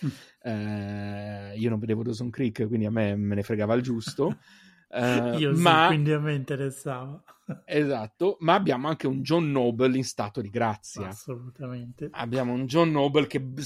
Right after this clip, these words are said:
Speaker 2: basterebbe solo lui per vedere questa serie. Eh, soltanto, soltanto John Noble,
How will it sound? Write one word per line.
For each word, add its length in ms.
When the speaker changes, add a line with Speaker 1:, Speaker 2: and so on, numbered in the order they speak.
Speaker 2:
basterebbe 600
solo 540
lui 680
per 160
vedere 340
questa 360
serie. 800
Eh, 580
soltanto, 800
soltanto 460
John 200
Noble, 360